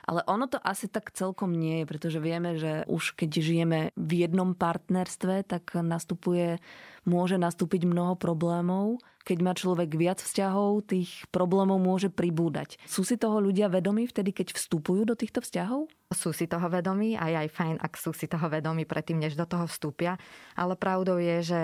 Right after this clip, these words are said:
Speaker 2: e, niekedy ľudia aj vstúpia do polyamorie bez toho, aby si uvedomovali, aké nároky ten vzťah má a nakoniec môžu aj odchádzať z polyamorie s nejakým ublížením, pretože, e,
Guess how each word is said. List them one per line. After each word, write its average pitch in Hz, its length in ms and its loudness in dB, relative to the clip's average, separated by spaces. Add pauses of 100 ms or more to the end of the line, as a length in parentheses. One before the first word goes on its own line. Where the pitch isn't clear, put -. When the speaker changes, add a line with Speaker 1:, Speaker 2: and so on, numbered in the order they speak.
(100)
Speaker 2:
e, - 40 -4 (360)
niekedy 160 800 -2
ľudia 202 320 2
aj 185 160 -2
vstúpia 196 320 -2
do 180 80 0
polyamorie 175 640 2
bez 170 240 -2
toho, 170 240 2
aby 160 160 -2
si - 160 -4
uvedomovali, 165 640 0
aké 165 240 -2
nároky 165 400 -2
ten 175 160 -2
vzťah 170 320 -2
má 156 240 0 (320)
a 175 80 0
nakoniec 170 560 0
môžu 165 400 2
aj 151 240 0
odchádzať 156 400 -4
z - 80 -16
polyamorie 156 560 -2
s 143 80 -4
nejakým 147 640 -4
ublížením, 151 720 -2 (240)
pretože, 165 400 -2
e, 160 260 -2